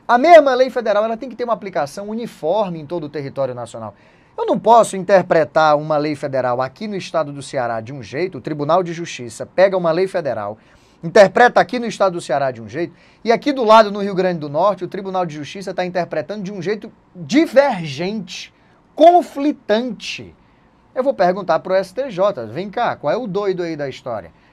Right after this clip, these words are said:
É o T J do Rio Grande do Norte ou é o T J do Ceará? Aí o S T J vai dizer, não, o doido é o do Rio Grande do Norte, ou o doido é o do Ceará, ou então o doido são todos dois, certo?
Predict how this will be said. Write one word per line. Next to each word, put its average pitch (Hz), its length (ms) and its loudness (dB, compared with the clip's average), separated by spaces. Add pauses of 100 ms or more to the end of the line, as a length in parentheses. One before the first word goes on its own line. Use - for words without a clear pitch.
(100)
É 143 60 -2
o 175 80 -2
T 170 200 -2
J 147 240 0
do 131 100 -12
Rio 135 120 -10
Grande 120 240 -12
do 127 80 -12
Norte 170 320 -10
ou 381 80 -10
é - 0 -
o 262 40 -14
T 214 160 -6
J 143 440 -6 (320)
do 151 180 -8
Ceará? 123 560 -6 (340)
Aí 107 300 -10
o 220 160 -8
S - 180 -6
T 165 120 -8
J 147 200 -6
vai 196 140 -4
dizer, 160 180 -6
não, 147 320 -2
o 135 60 -6
doido 156 320 -2
é 220 40 -2
o 220 60 -2
do 220 140 -8
Rio 196 140 -6
Grande 185 220 -4
do 131 80 -10
Norte, 127 420 -4
ou 139 80 -8
o 139 40 -8
doido 170 260 -4
é - 20 -6
o 220 40 -8
do 208 120 -14
Ceará, 139 440 -4
ou 147 80 -2
então 160 220 -4
o 175 60 -4
doido 202 240 0
são 262 100 4
todos 262 320 0
dois, 165 540 0 (200)
certo? 220 400 4